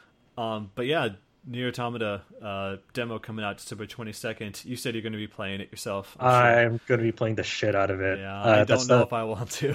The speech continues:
Speaker 1: <laughs> just 'cause I'd
Speaker 2: Man.
Speaker 1: rather wait for the main game, but yeah.
Speaker 2: I, I, when, when Platinum Games, uh, usually releases demos of, like, their big,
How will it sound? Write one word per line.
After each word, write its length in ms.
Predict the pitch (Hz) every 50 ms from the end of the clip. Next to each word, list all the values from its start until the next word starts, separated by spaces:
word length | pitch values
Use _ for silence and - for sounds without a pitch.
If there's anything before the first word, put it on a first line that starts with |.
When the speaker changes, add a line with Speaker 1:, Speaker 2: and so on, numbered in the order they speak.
| - - 143
Speaker 1:
<laughs> 120 | - -
just 180 | - - - -
'cause 280 | - 117 110 104 -
I'd 80 | 104 117
Speaker 2:
Man. 180 | 127 127 120
Speaker 1:
rather 120 | 113 107 113
wait 100 | 110 110
for 80 | - -
the 80 | 110
main 220 | 104 107 104 104 101
game, 260 | 101 98 98 104 104
but 200 | 98 104 101 98
yeah. 80 | 240 - 101
Speaker 2:
I, 280 | 143 147 160 165 165
I, 200 | 170 151 160 165
when, 380 | 165 147 143 156 160 175 170 160
when 140 | 165 170 156
Platinum 340 | - 180 175 175 165 170 165
Games, 340 | 156 147 139 131 127 -
uh, 440 | - 131 120 117 117 110 107 107 110 113
usually 320 | 113 107 117 117 110 104
releases 540 | 104 110 113 110 107 110 110 95 117 107 95
demos 260 | 110 104 104 104 98
of, 80 | 110 98
like, 160 | 101 101 107
their 100 | 107 98
big, 280 | 98 104 101 98 98